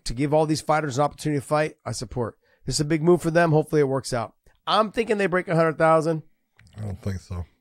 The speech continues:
Speaker 1: No? Fingers crossed.
Speaker 2: That
Speaker 1: What do you think of this fight, though? This is, uh, the third time they fought. Third or fourth?
Speaker 2: This is the third time. This is the third
Speaker 1: Mm-hmm.
Speaker 2: time. You gotta look at, you know, Larissa Pacheco is someone who,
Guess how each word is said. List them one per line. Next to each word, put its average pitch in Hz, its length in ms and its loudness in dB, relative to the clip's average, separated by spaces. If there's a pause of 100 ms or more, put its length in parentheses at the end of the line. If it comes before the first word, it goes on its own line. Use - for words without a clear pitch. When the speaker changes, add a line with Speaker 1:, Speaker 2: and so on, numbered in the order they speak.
(100)
Speaker 1:
No? 156 300 0 (440)
Fingers 147 240 -4
crossed. 98 360 -8 (720)
Speaker 2:
That 143 80 -6
Speaker 1:
What 180 80 8
do - 20 8
you 214 40 4
think 214 140 8
of 208 60 12
this 208 120 6
fight, 190 260 4
though? 156 140 6
This 156 200 2
is, 175 100 2
uh, 175 360 10
the 139 120 -10
third 190 240 2
time 170 200 4
they 151 100 4
fought. - 380 -2
Third 185 200 -2
or 185 40 -2
fourth? 113 400 -8 (400)
Speaker 2:
This 135 200 0
is 180 140 6
the 123 100 -8
third 127 240 4
time. 98 280 0
This 117 120 -6
is - 60 -16
the 143 100 0
third 139 240 6
Speaker 1:
Mm-hmm. 143 80 6
Speaker 2:
time. 139 180 2
You 127 60 -4
gotta 139 160 4
look 139 180 4
at, 127 180 2
you 123 120 -6
know, 123 80 0
Larissa 139 300 2
Pacheco 135 400 2
is 117 140 -2 (100)
someone 131 420 -2
who, 113 260 0